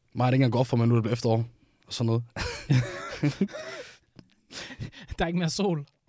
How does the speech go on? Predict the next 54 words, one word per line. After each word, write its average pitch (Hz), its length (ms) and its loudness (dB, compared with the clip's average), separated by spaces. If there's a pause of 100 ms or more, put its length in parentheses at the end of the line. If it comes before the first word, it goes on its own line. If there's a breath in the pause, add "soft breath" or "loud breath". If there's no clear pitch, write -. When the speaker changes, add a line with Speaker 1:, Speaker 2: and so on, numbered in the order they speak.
Speaker 1:
Der 143 60 -2
er 135 100 -4
ikke 151 120 -4
mere 147 140 -2
sol 160 280 0
og 135 60 0
så 170 100 -4
Speaker 2:
Get 165 60 0
Speaker 1:
videre. 165 140 2
Speaker 2:
that 170 100 0 (180)
vitamin 180 380 -2
D. 214 220 0 (640)
Speaker 1:
Allerede 185 240 12
der 180 120 12 (200)
også, - 420 2
du 143 60 4
ved, 131 100 4
de 120 300 0
er 139 60 0
inde 156 120 8
i - 20 4
det 143 100 4
der 127 60 4
stress 151 280 0
der, 135 200 4 (260)
eller 113 160 -4
hygge, 135 280 2 (100)
som - 180 2
vi 117 60 -2
slet 147 220 6
ikke 123 120 4
er 123 40 4
i. 139 200 4 (1400 soft breath)
Men, 135 220 2
øh, 117 280 0
men, 82 40 -10 (340)
men 202 180 6 (200)
lad 220 80 0
mig, 214 100 4 (100)
lad 196 80 8
mig 185 80 6
så 208 80 6
stille 269 180 8
dig 233 60 8
det 202 60 4
her 185 40 6
spørgsmål. 170 400 2
Speaker 2:
Ja. 143 160 -10 (240)
Speaker 1:
Kan 156 140 -2
man 143 260 2
som, 131 460 -2
øh, 113 100 -8 (100)
indvandrer, 156 360 -2 (320)
Speaker 2:
Ja. 127 40 -14